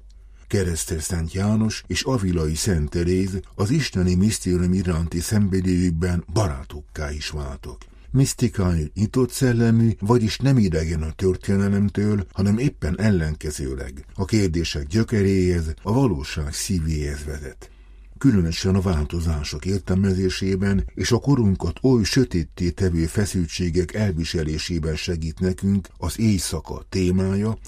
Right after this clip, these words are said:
amely oly kedves Keresztelő Szent Jánosnak,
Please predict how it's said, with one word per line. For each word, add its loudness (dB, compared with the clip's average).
amely 4
oly 4
kedves -2
Keresztelő -2
Szent -2
Jánosnak, -2